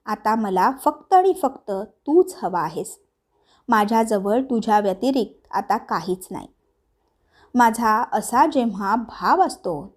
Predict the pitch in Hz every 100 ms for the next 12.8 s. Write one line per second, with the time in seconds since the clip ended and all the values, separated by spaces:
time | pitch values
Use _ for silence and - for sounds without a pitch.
0 | - 196 202 247 - 214 277 359 339 -
1 | - 180 160 - - _ 208 185 180 180
2 | 233 - 147 175 302 226 196 190 170 143
3 | - - - - _ _ _ _ _ _
4 | _ _ _ _ _ - 302 302 277 262
5 | 269 240 247 185 233 247 254 254 254 285
6 | 277 277 403 320 247 220 202 202 175 156
7 | - - _ _ _ 285 392 - - 254
8 | 277 403 415 440 - 240 254 269 - -
9 | _ _ _ _ _ _ _ _ _ _
10 | - 214 202 - 196 190 190 202 190 190
11 | 185 202 - 208 208 262 233 202 208 247
12 | 277 226 - 135 190 143 110 -